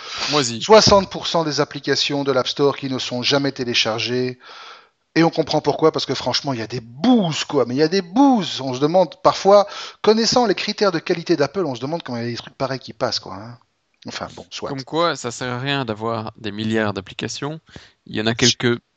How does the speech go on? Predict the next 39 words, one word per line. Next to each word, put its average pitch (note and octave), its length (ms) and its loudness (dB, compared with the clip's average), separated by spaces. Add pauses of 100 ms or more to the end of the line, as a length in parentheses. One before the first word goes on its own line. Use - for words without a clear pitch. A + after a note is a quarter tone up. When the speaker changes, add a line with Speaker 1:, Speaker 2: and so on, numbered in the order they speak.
(160)
Speaker 1:
centaines, C#3 680 0
voire A2+ 440 -2
quelques A2+ 260 -4
milliers A2+ 420 0
qui A#2+ 140 -2
suffisent D3 580 -4 (380)
à - 60 -8
contenter B2 560 0
la A#2 100 6
majorité G#2+ 420 -2
de B2+ 80 -2
la A#2 60 4
planète. G2 400 -2
Après, - 220 0
les A2+ 180 0
autres, B2 240 -2
c'est A2+ 260 -4 (720)
quelques A#2 300 2
applications B2+ 560 0
qui - 100 -4
sont A#2+ 100 0
utilisées A2 260 -2
par A#2 160 0
dix A2 100 -4
personnes, A2+ 420 -2
quoi. A#2 240 -12 (680)
Speaker 2:
Ouais. B2+ 240 2 (480)
Moi, D3+ 160 4
en F#3+ 100 6
tout - 160 2
et F3+ 80 8
pour E3 180 -2
tout, - 140 -4
sur - 180 -2
mon C3+ 140 0
iPhone, C#3+ 460 0
j'ai B2 140 0
toujours D#3+ 520 -2
eu D#3 260 -4